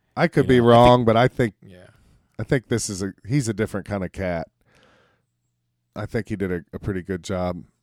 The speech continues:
Speaker 1: Um, ultimately, you just wanna have one good, memorable moment from the interview that just feels really good. I think that's important.
Speaker 2: Yeah. All right. So here's an example. You and I have been mostly talking. Aaron's sitting next to me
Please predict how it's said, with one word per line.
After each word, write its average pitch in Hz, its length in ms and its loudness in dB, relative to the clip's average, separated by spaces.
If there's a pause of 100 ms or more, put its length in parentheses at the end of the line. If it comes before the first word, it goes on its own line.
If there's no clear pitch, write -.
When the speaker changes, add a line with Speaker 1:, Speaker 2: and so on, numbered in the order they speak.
(120)
Speaker 1:
Um, 165 200 0
ultimately, 131 640 -2
you 117 80 -4
just 123 240 -6
wanna 117 180 -2
have 107 420 -4 (160)
one 120 280 2
good, 107 220 0
memorable 104 480 -2
moment 95 440 -4
from 101 180 -8
the 98 100 -4
interview 95 340 -6
that 90 140 -6
just - 180 -12
feels 95 380 -6
really 98 260 0
good. 78 380 -4
I 80 80 -8
think 90 260 -12
that's - 400 -12 (640)
important. 80 560 -12 (640)
Speaker 2:
Yeah. 160 200 0 (100)
All 160 80 -8
right. 139 140 -8
So 135 180 -6
here's 165 240 -10
an 147 80 -10
example. 110 480 -14 (540)
You 139 240 -8
and 147 100 -4
I 139 120 -6
have 120 100 -12
been 107 100 -14
mostly 107 300 -14
talking. 95 440 -12 (500)
Aaron's 123 400 -8
sitting 98 360 -10
next - 320 -16
to 87 140 -16
me 80 320 -18